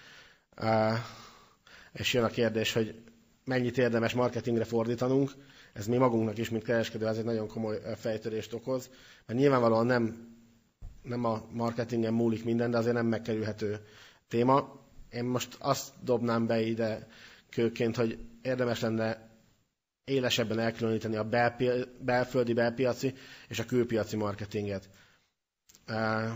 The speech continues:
most, hogy így elindult, és kicsit felpörgött a kereskedőház működése, nagyon sok újságíró megtalált,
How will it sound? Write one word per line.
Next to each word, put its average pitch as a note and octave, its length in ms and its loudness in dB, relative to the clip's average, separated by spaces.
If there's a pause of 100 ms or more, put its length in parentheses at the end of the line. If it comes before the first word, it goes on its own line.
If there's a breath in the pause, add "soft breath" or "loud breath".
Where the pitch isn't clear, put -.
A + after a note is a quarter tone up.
(340 loud breath)
most, C3+ 200 -2
hogy B2 140 0
így A2+ 160 0
elindult, A#2+ 560 0
és - 180 -14
kicsit B2 240 -4
felpörgött A#2 480 0
a G#2+ 40 -6
kereskedőház A2 520 0
működése, A#2+ 600 0 (360 loud breath)
nagyon A2 180 0
sok - 380 0 (160)
újságíró A2 560 0
megtalált, A#2+ 580 2